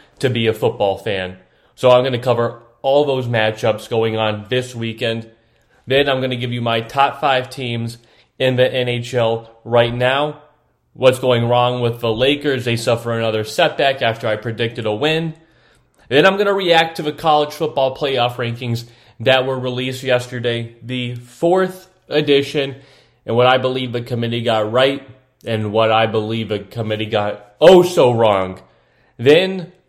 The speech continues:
I'm gonna make some college football picks, rivalry week, last week of the college football season.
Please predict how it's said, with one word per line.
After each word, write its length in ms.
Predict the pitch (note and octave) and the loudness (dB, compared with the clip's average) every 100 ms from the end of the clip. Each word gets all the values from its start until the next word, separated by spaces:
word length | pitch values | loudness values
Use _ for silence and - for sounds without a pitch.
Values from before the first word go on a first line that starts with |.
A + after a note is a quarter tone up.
| _ _ _ - | _ _ _ -2
I'm 200 | C3+ D3 | 0 0
gonna 180 | D3+ C3+ | -2 -2
make 320 | C3 B2+ B2+ | -4 -4 -6
some 280 | - A#2 A2 | -2 -2 0
college 440 | C3 C3 C3+ C3 | 2 2 2 -2
football 420 | - B2+ B2+ A#2 | -4 -2 -2 -2
picks, 320 | B2+ A#2+ - - - _ _ | 0 -4 -4 -16 -20 _ _
rivalry 600 | A#2 C#3 D#3 D#3+ D3 C#3+ | 2 4 4 2 -2 -4
week, 380 | C3+ C#3+ C#3 - _ _ | -2 -4 -6 -16 _ _
last 440 | - C3+ D3+ D#3 D3+ | -4 2 2 0 -4
week 220 | C3+ C3 | -6 -6
of 100 | A#2+ | -6
the 80 | B2 | -4
college 360 | B2 A2+ A2+ | 0 2 0
football 380 | A#2+ A2+ A2 A2 | -2 -2 0 -2
season. 600 | - A#2+ A2+ A#2 A2+ | -2 -6 -2 -2 -2